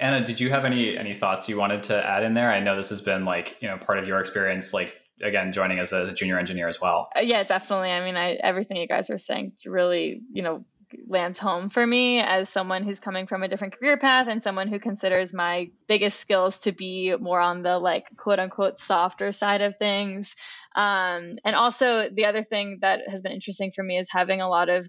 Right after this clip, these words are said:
Speaker 2: context for the industry that we work in and really, like, understanding our end user and the contributions that I've been able to make from day one, uh, in terms of, like, understanding the industry and product and, and business case,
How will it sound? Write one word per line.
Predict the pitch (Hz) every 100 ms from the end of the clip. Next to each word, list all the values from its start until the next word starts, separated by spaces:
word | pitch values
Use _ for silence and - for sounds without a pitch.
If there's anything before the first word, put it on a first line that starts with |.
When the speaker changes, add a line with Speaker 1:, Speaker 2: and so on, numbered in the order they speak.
| -
Speaker 2:
context | 175 180 190 190 -
for | 185
the | 170
industry | 185 - 202 - 214
that | 214 220
we | 220
work | 226 233
in | 240 233
and | 190
really, | 180 175 180 170
like, | 160 170
understanding | - 185 196 185 185 185
our | 180
end | 185 190
user | 180 185 208 220 240 240 - -
and | 202
the | 196
contributions | - 196 196 185 196 196 190
that | 185
I've | 185
been | 190 175
able | 175 190
to | - 190
make | 180 180 185 - - - _ _
from | - 220 208
day | 214
one, | 202 202 202 202 196
uh, | 190 - - -
in | - 214
terms | 208 208 196
of, | 208 196
like, | 185 180 - -
understanding | 208 202 202 190 190
the | 185
industry | 175 190 - 196 180
and | 180
product | - 165 170 190 190
and, | 190 180 170 -
and | 175 170 175 185
business | 190 214 214
case, | - 247 254 254 -